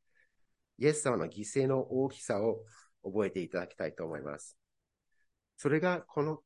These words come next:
箇所の根拠でもあって、希望でもあります。七節と八節の通り、イエス・キリストが十字架で罪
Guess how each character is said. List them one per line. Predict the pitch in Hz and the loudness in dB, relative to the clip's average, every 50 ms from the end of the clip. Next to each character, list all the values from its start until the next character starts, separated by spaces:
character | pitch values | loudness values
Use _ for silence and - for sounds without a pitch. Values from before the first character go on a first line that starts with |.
| _ - | _ -12
箇 | - 160 143 | -10 -8 -6
所 | - 120 104 | -2 -2 -2
の | 98 92 85 - - | -2 -2 -4 -4 -6
根 | 107 90 | -8 -6
拠 | - - 95 | -4 -4 -4
で | 85 87 80 | 0 0 0
も | 80 80 | 2 0
あ | 76 73 | 0 -2
っ | - | -4
て、 | - - 98 95 85 - - _ _ _ _ _ _ _ _ _ - | -4 -2 -2 -2 -2 -4 -10 _ _ _ _ _ _ _ _ _ -16
希 | - - 117 | -10 -6 0
望 | 110 104 95 | 2 4 4
で | 92 90 92 | 4 4 2
も | 85 80 | 2 2
あ | 76 | 2
り | 76 76 | 0 0
ま | 76 67 73 | -4 -6 -10
す。 | - - - - _ _ _ _ _ _ _ _ _ _ _ _ _ _ _ _ _ _ _ _ - - _ _ _ - | -12 -16 -18 -18 _ _ _ _ _ _ _ _ _ _ _ _ _ _ _ _ _ _ _ _ -20 -20 _ _ _ 0
七 | - 147 160 170 | 4 4 4 4
節 | 160 - 120 - - | 4 2 0 0 -2
と | 113 | -4
八 | - 131 127 | -2 -2 -2
節 | - 120 107 - 107 | 0 -2 0 0 0
の | 95 92 | 0 0
通 | - - 95 95 90 | 0 0 0 0 2
り、 | 85 82 - _ _ _ _ _ _ _ - | 0 -2 -6 _ _ _ _ _ _ _ -4
イ | - 131 | 0 2
エ | 143 | 2
ス・ | 147 143 - | 2 0 -6
キ | - 175 | -6 -4
リ | 180 180 | -4 -4
ス | - | -2
ト | - 120 104 | -2 -2 -2
が | 95 87 76 - _ _ - 127 | -2 -4 -6 -6 _ _ -18 -14
十 | 120 107 127 131 131 | -10 -4 -2 -2 -2
字 | 127 139 143 | 0 -2 -6
架 | 131 - 123 120 | 0 2 2 4
で | 123 135 135 - - _ _ _ - | 4 2 2 0 -6 _ _ _ -8
罪 | - 175 | -2 0